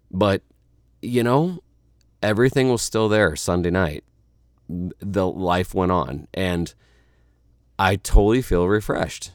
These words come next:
And, and one of the reasons I'm bringing this up, other than to maybe shamelessly say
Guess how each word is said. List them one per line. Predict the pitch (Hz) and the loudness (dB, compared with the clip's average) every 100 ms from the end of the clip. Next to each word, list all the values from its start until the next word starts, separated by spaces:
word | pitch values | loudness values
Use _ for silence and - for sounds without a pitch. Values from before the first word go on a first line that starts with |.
| - - | -18 -6
And, | 98 | -2
and | 120 123 | 2 2
one | 117 185 | 2 2
of | |
the | 156 | 4
reasons | 123 123 110 | 4 2 0
I'm | 95 | 0
bringing | 95 85 | 0 0
this | 78 | 0
up, | - 80 - | 0 0 -2
other | 78 | -4
than | 76 73 | -4 -6
to | 69 | -6
maybe | 69 67 67 | -6 -6 -8
shamelessly | - 67 69 - 65 | -8 -8 -8 -10 -12
say | - - 69 | -10 -10 -10